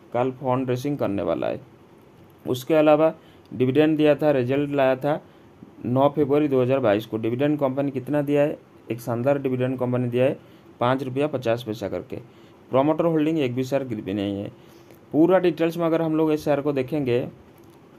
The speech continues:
शेयर यहाँ पर आप देख सकते हो, बीएसई, एनएसई दोनों में लिस्टिंग है। एक लाख छियालीस हज़ार करोड़ का मार्केट कैप रखा है, स्टॉक पी टेन है, बुक वैल्यू एक सौ ग्यारह है,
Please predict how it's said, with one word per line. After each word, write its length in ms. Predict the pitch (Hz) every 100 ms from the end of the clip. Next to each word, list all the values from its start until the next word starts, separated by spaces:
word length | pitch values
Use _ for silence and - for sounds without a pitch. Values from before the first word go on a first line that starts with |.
| - - - - -
शेयर 360 | 131 135 151 147 -
यहाँ 220 | 113 120
पर 140 | 127 135
आप 100 | 127
देख 220 | 127 123
सकते 300 | 139 123 135
हो, 80 | 135
बीएसई, 480 | 117 123 127 127 139
एनएसई 340 | 123 123 139
दोनों 320 | 120 110 117
में 100 | 131
लिस्टिंग 380 | 123 123 131 123
है। 140 | 131 156 - - - -
एक 220 | 120 131
लाख 200 | 143 143
छियालीस 500 | - 117 117 135 143
हज़ार 240 | 139 135
करोड़ 280 | 131 131 123
का 120 | 123
मार्केट 380 | 120 104 - 123
कैप 160 | 123 127
रखा 240 | 127 127
है, 80 | 135
स्टॉक 400 | 131 - 120 120 -
पी 80 | 123
टेन 300 | 120 113 127
है, 120 | 135 - - - - - -
बुक 260 | 120 139
वैल्यू 400 | 127 151 147 160 - - - - -
एक 160 | 110 123
सौ 180 | - 131
ग्यारह 340 | 113 113 135
है, 240 | 143 139